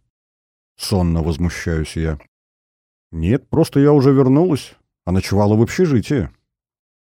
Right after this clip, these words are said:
«Но посетителей так рано не пускают». Прислушиваюсь к себе. Вроде бы чувствую себя неплохо. Сильного жара нет.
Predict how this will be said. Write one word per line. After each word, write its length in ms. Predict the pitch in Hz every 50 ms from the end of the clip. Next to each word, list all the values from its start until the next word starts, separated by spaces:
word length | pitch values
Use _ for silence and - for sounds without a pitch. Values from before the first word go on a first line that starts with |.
| _ _ _ _ _ _ _ _ _ -
«Но 160 | 80 82 85
посетителей 720 | - 110 104 - 139 135 - 180 175 - - 76 - 78 -
так 240 | - 101 98 -
рано 240 | 139 143 147 147 151
не 120 | 151 156 151
пускают». 720 | - 185 180 - - 147 117 104 110 156 151 101 - - _ _ _ _ _ _ _ _ _ _ _ _ _ _ _ _ _ _ _ _ _ _ _ _ -
Прислушиваюсь 920 | - 85 87 - - - 85 87 82 - - 95 82 78 85 82 78 -
к 80 | - -
себе. 500 | - - - 87 80 80 82 73 67 - _ _ _ _ _ _ _ _ _ _ _ _ _ _ _ _ _ _ _ _ _ -
Вроде 320 | 82 78 90 107 120 117 113
бы 140 | 107 95
чувствую 460 | - - - 127 117 - - 110 113 104
себя 300 | - 117 110 107 117 113
неплохо. 800 | 113 117 110 - 120 135 151 147 120 - - - 80 73 69 65 _ _ _ _ _ _ _ _ _ _ _ _
Сильного 500 | - - - 135 143 127 104 87 85 87
жара 380 | 78 78 98 98 92 76 78 76
нет. 520 | 73 78 92 113 123 120 _ _ - -